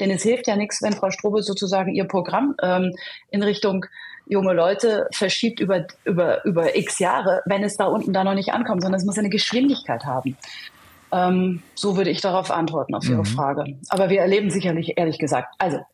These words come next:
Speaker 1: man kann's auch mal einfach sagen, es gibt diejenigen, ich sag das mal, eine alte Fraktion von handelnden Akteuren, die sagen, „Mein Gott, läuft doch alles, wir müssen das jetzt aussetzen, da ist jetzt wieder so eine Debatte und die geht vorbei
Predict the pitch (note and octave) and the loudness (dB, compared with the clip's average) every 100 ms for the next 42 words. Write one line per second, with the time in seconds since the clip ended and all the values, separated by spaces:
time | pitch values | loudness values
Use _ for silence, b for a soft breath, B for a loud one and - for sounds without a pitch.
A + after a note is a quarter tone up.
0 | - F3 F#3 E3 D3 D3 C#3 D3+ C3+ C3+ | -4 0 0 0 0 0 -2 -4 -6 -6
1 | D#3 A#3+ A#3 G#3+ F#3+ E3 D3 D3+ - - | -2 -2 -2 0 2 2 0 -2 -6 -6
2 | E3+ E3 - D3 D3 - G3 - - D3+ | -4 -4 -2 -2 0 0 0 -2 -4 -6
3 | - C3+ C3 C3+ B B B - - E3+ | -6 -6 -6 -6 B B B -16 -4 0
4 | E3+ - F3+ F3+ E3 D#3 D#3 - - C#3+ | 0 0 0 2 2 2 0 0 -4 -4
5 | C#3+ C#3 D3+ C#3 C#3 C#3+ E3+ F3 D#3+ E3 | -2 -2 -2 -2 -4 -2 0 2 2 0
6 | - - E3 A#3 A#3 F3+ D3 D3+ - - | -2 -4 0 0 0 0 0 0 -2 -6
7 | B B B - F#3+ G#3 A3+ G3 F#3+ F3 | B B B 0 2 2 2 0 0 -2
8 | - F#3+ A#3 B3+ D#3+ D#3 - A3+ A#3+ B | 0 0 0 0 -2 -2 -2 -2 -2 B
9 | F3 F#3 G3+ E3+ G#3+ C4 G3+ F#3+ E3 D3+ | -2 0 0 2 2 2 2 2 0 0
10 | D3+ E3+ F3 E3+ B B B - G#3 G3 | 0 2 0 -2 B B B 0 2 4
11 | G#3 G#3+ - D#3 D3 D3 F#3+ G3+ | 2 2 0 0 2 2 2 -2